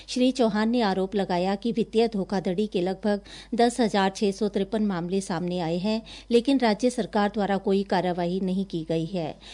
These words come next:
उन्होंने आरोप लगाया कि मनरेगा के अंतर्गत जिन गतिविधियों की अनुमति नहीं मिली, वहां अनियमित व्यय किया गया है। उन्होंने कहा कि श्रमिकों ने शिकायत की है कि उन्हें उनकी मजदूरी का भुगतान नहीं किया जा रहा है। श्री सिंह ने दावा किया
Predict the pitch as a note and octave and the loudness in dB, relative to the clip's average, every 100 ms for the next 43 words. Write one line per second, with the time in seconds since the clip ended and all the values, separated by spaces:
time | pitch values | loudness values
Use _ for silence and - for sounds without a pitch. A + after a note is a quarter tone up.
0 | - - B3+ C#4+ D4 A3+ G3 G3+ G#3 F#3+ | -6 2 4 6 4 4 2 2 0 0
1 | F3+ F#3+ G#3 G#3 F#3 E3+ F3 G3+ G#3+ F#3 | 0 0 0 0 0 0 0 0 0 -2
2 | E3+ G3 F#3 G3 G3+ - G#3+ A#3 G3+ F#3 | -2 -2 -2 0 -2 0 0 2 0 0
3 | E3+ E3 G#3 G3+ F#3+ F3+ F3+ E3+ F#3 F3+ | -4 -2 -2 -2 -2 -2 -4 -4 -4 -2
4 | G#3+ G#3 F3 F3+ G#3+ - - - A3+ B3+ | 0 0 0 0 -2 -6 -8 2 2 2
5 | C4+ A3+ G3+ G3 G3+ A3 A#3 F3+ F3+ G3+ | 2 2 2 2 2 2 0 2 2 0
6 | G3+ F#3 E3 D#3+ E3+ E3+ F3+ C#3 - - | -2 -2 -2 0 -2 -2 -4 -6 -10 -12
7 | - B3 C#4 C4+ - G3 A#3 B3 - G3+ | 0 2 4 4 2 0 0 -2 -2 -2
8 | F#3+ F#3+ A#3 G#3+ - - F3+ F3+ F#3 - | -2 0 2 0 -2 -2 0 -2 -4 -4
9 | F3+ G3 G3+ G#3 - - B3 A#3+ B3+ B3+ | -4 -2 -6 -8 -12 -2 0 2 2 2
10 | G3+ G3 G3+ F#3 - G3 F#3+ G#3+ G3+ G#3 | 0 0 -2 -2 -2 -2 0 0 -2 -4
11 | F#3+ G3+ F3+ F#3 F#3+ G#3+ F3 E3+ E3+ E3+ | -4 -2 -2 -2 -2 -4 -2 -4 -2 -4
12 | E3+ F#3 F3 D#3 - - - - G#3+ G3+ | -4 -6 -6 -8 -10 -18 -16 -4 0 2
13 | G3 A3 A3+ A#3 A3+ F#3 F3+ F3+ F#3 F#3+ | 2 2 2 2 0 0 0 -2 -2 -2
14 | G#3 | -2